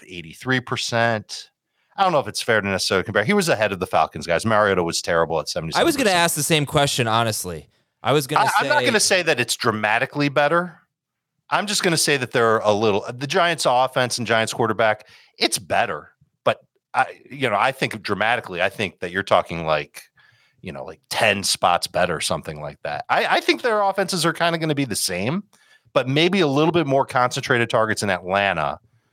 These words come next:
Speaker 1: compared to New York. I think New York's gonna continue to spread the ball around. It's one of the reasons why I'm not excited about Waller.
Speaker 2: Okay. Well, that's a little tight end discussion here. We will talk about Anthony Richardson,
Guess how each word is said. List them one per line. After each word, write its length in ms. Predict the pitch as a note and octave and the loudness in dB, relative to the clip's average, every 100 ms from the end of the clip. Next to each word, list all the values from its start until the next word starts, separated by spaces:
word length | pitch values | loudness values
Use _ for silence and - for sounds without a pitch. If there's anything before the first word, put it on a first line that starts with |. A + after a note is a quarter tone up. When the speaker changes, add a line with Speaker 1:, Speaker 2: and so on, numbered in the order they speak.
| _ | _
Speaker 1:
compared 400 | - G#2+ A2 F#2+ | -6 -4 0 0
to 60 | E2+ | 0
New 100 | F2 | -4
York. 300 | E2 D#2 - | -2 0 0
I 80 | D#3 | 0
think 180 | F3 D3 | 0 0
New 60 | |
York's 320 | B2+ A2+ - | 2 0 0
gonna 160 | - F2+ | -2 -4
continue 320 | G2 F2 F2+ | -4 -2 -2
to 60 | D#2+ | -2
spread 280 | - F2+ D#2+ | 0 0 0
the 80 | |
ball 260 | D#2 D#2+ D#2+ | 0 2 2
around. 380 | D2 D2 C#2+ C#2+ _ _ | 0 -2 -4 -12 _ _
It's 120 | - C#3+ | -6 -2
one 100 | D3 | 0
of 60 | |
the 80 | C3 | 2
reasons 300 | B2 A#2+ G2 | 2 0 -2
why 200 | G2+ G2 | 0 2
I'm 100 | F#2+ | 0
not 300 | F2+ F2+ - | 0 -2 -4
excited 420 | C#2+ - D#2 D2+ | -8 -4 -4 -4
about 240 | C#2+ D2 D2 | -6 -6 -4
Waller. 360 | C#2+ C#2+ D2 _ _ _ _ _ _ - - | -6 -6 -10 _ _ _ _ _ _ -14 -8
Speaker 2:
Okay. 260 | B2+ G#2 - - - - - - | -2 -2 -4 -14 -20 -20 -20 -4
Well, 120 | A#2 | 0
that's 140 | C3+ C3+ | 2 0
a 60 | |
little 180 | C3 C3 | 0 0
tight 300 | B2+ C3+ C3 | 0 2 2
end 180 | C3 B2+ | 2 2
discussion 560 | A#2 - A2+ G2+ - G2+ | -2 0 0 0 -4 -4
here. 460 | A2+ C#3+ F3+ E3+ | 0 2 2 2
We 360 | A2+ B2 C3+ C#3 | -2 -2 0 0
will 240 | C3 C3+ | 2 2
talk 280 | B2+ C3 C3 | 4 2 2
about 280 | C3 B2+ - | 2 0 0
Anthony 400 | B2+ D3 F#3 G3+ | -2 0 -2 -2
Richardson, 880 | F#3+ C4+ - E3 - A2+ G2+ C3+ | 0 0 2 0 0 -2 0 -2